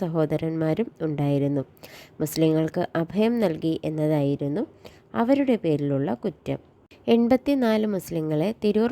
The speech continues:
പള്ളിവളപ്പിലും ആറ് ഹിന്ദുക്കളെ തിരൂരിലുള്ള മുത്തൂരിലും സംസ്കരിക്കുകയുണ്ടായി. ഈ വാഗൺ ഇപ്പോഴും തിരൂർ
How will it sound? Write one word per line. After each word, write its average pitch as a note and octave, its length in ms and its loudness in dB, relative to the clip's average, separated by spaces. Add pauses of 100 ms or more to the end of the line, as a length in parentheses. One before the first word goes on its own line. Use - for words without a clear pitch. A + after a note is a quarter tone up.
(100)
പള്ളിവളപ്പിലും D#3 800 2 (520)
ആറ് E3 240 2
ഹിന്ദുക്കളെ E3 520 0 (220)
തിരൂരിലുള്ള A3 800 2
മുത്തൂരിലും F3+ 760 2 (120)
സംസ്കരിക്കുകയുണ്ടായി. D#3 1200 -2 (540)
ഈ - 20 8 (140)
വാഗൺ E3+ 380 2 (200)
ഇപ്പോഴും F#3 500 2 (140)
തിരൂർ F3+ 300 2